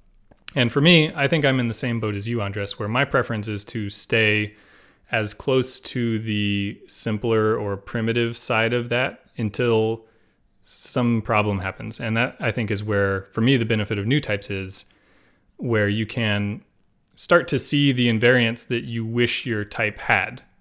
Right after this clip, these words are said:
So, like, you can start with a new type around text, but if you're always, like, with an email address splitting on the at sign,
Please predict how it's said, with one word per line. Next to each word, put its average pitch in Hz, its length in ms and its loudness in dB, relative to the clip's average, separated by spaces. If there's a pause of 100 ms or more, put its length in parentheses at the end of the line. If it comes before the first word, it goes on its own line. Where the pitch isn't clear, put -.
(120)
So, 107 280 0
like, 98 240 -2
you 123 80 -2
can 110 140 -6
start 160 200 4
with 120 120 -2
a 120 40 2
new 123 120 2
type 113 240 -2
around 107 220 -2
text, - 360 0
but 117 100 2
if 110 100 -4
you're 135 140 -2
always, 127 600 2 (220)
like, 104 240 -2
with 110 120 0
an 113 80 0
email 117 180 2
address 104 240 -2
splitting 120 360 0
on 101 100 -4
the 101 80 -4
at 107 180 -2
sign, 110 340 -8